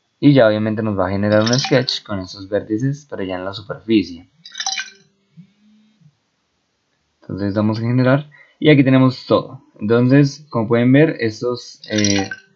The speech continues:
se ponen invisibles. Entonces vamos a mostrar para que siempre se,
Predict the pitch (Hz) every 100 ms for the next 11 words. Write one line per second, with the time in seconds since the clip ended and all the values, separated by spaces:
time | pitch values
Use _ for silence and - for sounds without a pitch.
0 | _ _ _ _ _ - 104 104 104 101
1 | 101 - 107 120 107 117 151 151 110 101
2 | 101 98 104 107 101 104 95 _ 95 -
3 | 101 95 87 135 139 - - 95 92 -
4 | 98 98